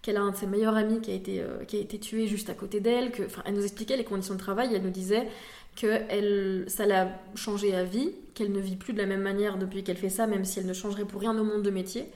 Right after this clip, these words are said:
parce qu'elle disait qu'elle est partie, euh, beaucoup de fois en Irak, elle est partie sur des terrains de guerre vraiment très, très violents.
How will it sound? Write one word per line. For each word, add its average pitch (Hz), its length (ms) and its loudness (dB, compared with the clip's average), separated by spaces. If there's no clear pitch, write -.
parce 196 180 -8
qu'elle 208 140 -2
disait 202 300 0
qu'elle 202 260 -6
est 190 40 -4
partie, 208 480 -6
euh, 196 120 -2
beaucoup 202 260 -4
de - 60 -8
fois 214 180 -8
en 190 260 -6
Irak, 214 580 -2
elle 190 100 -2
est 202 60 0
partie - 280 -8
sur 208 160 -8
des 196 140 -4
terrains 208 320 -2
de 202 60 -2
guerre 208 280 0
vraiment 208 360 -2
très, - 180 -10
très 196 140 -8
violents. 196 280 -4